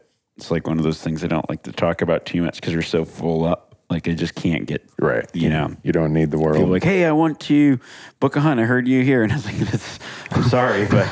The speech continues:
Speaker 2: <laughs>
Speaker 1: I won't ever get to those emails just 'cause we get a lot of 'em." And,
Speaker 2: Yeah.
Speaker 1: but I do, uh, here, I'll just say this 'cause people, if you want to go on a guided hunt in Montana with me, go to our website,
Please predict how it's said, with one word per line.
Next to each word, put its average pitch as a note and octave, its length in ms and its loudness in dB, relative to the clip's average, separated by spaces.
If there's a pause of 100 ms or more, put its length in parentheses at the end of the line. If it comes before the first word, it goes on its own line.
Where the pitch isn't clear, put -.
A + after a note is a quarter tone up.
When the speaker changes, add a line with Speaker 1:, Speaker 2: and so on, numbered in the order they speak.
(160)
Speaker 2:
<laughs> D#3 200 -2
Speaker 1:
I F2+ 60 0
won't G2+ 280 4
ever G2 180 2
get - 180 -2
to - 100 -4
those E2+ 200 0
emails F2+ 400 2
just F#2+ 200 -4
'cause F2 140 -2
we E2+ 80 0
get E2 160 0
a D#2 60 0
lot E2 260 2
of E2+ 80 -2
'em." E2+ 160 0
And, D#2 140 -4 (100)
Speaker 2:
Yeah. C#2+ 220 0 (320)
Speaker 1:
but A2 100 2
I G#2 80 2
do, G2+ 340 2 (160)
uh, A#2 180 2 (260)
here, G#2 180 0
I'll F2+ 80 -2
just F2+ 200 -6
say D#2 120 -4
this C#2+ 300 -6
'cause - 380 -8 (160)
people, D#2 440 -8 (480)
if - 160 0
you G#2 500 4
want G2 500 0
to - 100 -6
go G#2 140 2
on G2+ 100 2
a F#2+ 40 0
guided F#2 300 0
hunt F#2+ 220 -4
in - 80 -4
Montana E2 420 -2
with C#2 180 -6
me, D2 220 -6 (520)
go F#2+ 140 2
to G#2 100 2
our G2+ 180 2
website, F2 480 -2